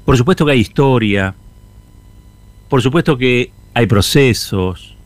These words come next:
por supuesto que hay cuestiones generacionales también. Pero hay dos grandes rebeliones en Chile. Pasadas las rebeliones antidictatoriales de la Vicaría de la Solidaridad,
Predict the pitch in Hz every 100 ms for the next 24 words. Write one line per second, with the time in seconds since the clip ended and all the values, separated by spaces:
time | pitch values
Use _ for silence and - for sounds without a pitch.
0 | _ - - - - - - - - -
1 | - - - - 131 131 165 - 139 151
2 | 127 117 143 120 117 98 - 117 127 -
3 | 92 90 123 131 101 92 95 - - -
4 | - - - - - - - - - -
5 | - - - - - - - - 156 160
6 | - 214 214 254 220 220 160 135 123 127
7 | 113 - 90 - 76 76 - - - -
8 | - - - - - - - - - -
9 | 107 190 196 143 104 98 104 131 101 87
10 | 85 - 82 82 104 127 120 - - -
11 | - - - - - 87 85 95 101 107
12 | 92 82 90 82 80 80 85 101 107 104
13 | 101 98 95